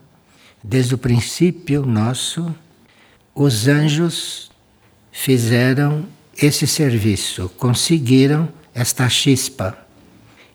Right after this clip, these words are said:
E esta chispa foi colocada, esse dom foi colocado. Ela diz que os seus anjos prestaram esse serviço, de forma que, como uma evolução paralela à nossa,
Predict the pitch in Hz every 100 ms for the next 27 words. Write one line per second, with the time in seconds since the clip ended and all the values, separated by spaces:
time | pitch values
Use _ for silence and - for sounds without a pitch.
0 | - 135 175 170 - 123 - 147 123 -
1 | 127 - - 135 - 123 - 123 117 -
2 | 92 80 85 123 - - - 120 92 113
3 | 113 113 123 113 123 117 110 - 90 78
4 | 82 - _ _ _ _ _ _ _ _
5 | _ _ _ _ _ _ - 120 120 117
6 | 156 143 - 139 123 113 107 127 123 104
7 | 139 156 147 143 - - 123 - 131 123
8 | 127 120 - 117 - 113 107 110 127 -
9 | - 85 - - _ _ - - - -
10 | _ 117 110 139 156 160 165 - - 127
11 | 120 110 104 92 95 107 117 107 113 107
12 | - - 117 120 113 98 95 92 - _
13 | _ - 101 104 104 113 117 101 98 107
14 | 123 127 - 151